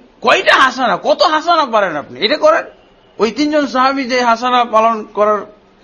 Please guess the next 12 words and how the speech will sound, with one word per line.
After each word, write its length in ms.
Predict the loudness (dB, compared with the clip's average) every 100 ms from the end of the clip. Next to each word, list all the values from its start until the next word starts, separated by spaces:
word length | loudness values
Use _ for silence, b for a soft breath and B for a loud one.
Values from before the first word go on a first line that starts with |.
| b b b -8
এ, 160 | -2 -2
সে-, 460 | -4 -10 -8 -8 -8 -4
অঙ্গীকার 420 | 0 0 2 0
করতেছে, 540 | -2 -4 -4 -8 -8 -12 -16 -20
সারা 460 | -8 -2 0 0 -2 -10 _ -14
রাত, 320 | -2 2 2 0 -14 b b b -10
জীবনে 360 | -2 0 0
যতদিন 480 | 0 -2 -2 -8 -6
বেঁচে 240 | -6 -6
থাকবে 300 | -6 -6 -6
সারা 420 | -12 -4 0 0 -2
রাত 360 | -2 0 0